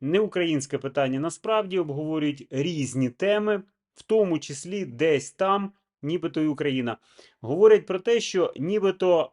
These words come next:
е, формат переробили під Дональда Трампа, що все було динамічно, що все було швидко,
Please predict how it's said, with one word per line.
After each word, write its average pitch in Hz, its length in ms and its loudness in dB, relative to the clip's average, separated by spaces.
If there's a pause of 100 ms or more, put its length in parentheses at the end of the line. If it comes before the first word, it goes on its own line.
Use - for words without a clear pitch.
(100)
е, 139 520 2
формат 185 580 0
переробили 147 680 2
під 156 200 -6
Дональда 156 440 -2
Трампа, 110 480 -2
що - 160 -12
все 165 200 -2
було 139 260 -2
динамічно, 208 960 -2 (220)
що - 160 -8
все 147 200 0
було 139 260 -2
швидко, 202 720 0